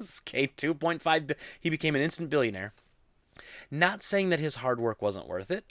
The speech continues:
Uh, I, obviously, he created a game that many people love and enjoy. He deserves the suc-, the, the money he got for the effort he put into that, <clears throat> as far as a business side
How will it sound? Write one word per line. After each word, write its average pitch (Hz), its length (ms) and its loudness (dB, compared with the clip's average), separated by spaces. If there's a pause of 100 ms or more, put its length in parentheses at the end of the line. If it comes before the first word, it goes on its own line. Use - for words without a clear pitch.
Uh, 98 360 -2
I, - 160 -4
obviously, 113 480 -2
he 110 140 -14
created 110 400 -2
a 101 40 -4
game 101 340 -4
that - 120 -8
many 151 440 -2
people 120 320 -4
love 98 180 2
and 98 100 -8
enjoy. 90 440 -2 (440)
He - 180 -6
deserves 110 580 0
the 98 80 -8
suc-, 92 200 -6 (240)
the, 110 180 2
the 101 120 -4
money 113 300 4
he 98 160 -8
got 98 280 -4
for 104 240 -2
the 95 160 -6
effort 98 280 -4
he 92 120 -16
put 107 180 -8
into 110 200 -6
that, - 180 -12 (100)
<clears throat> 120 320 -4
as 113 180 2
far 104 180 2
as 95 140 -4
a 87 100 -10 (280)
business 98 360 -2
side 71 280 -6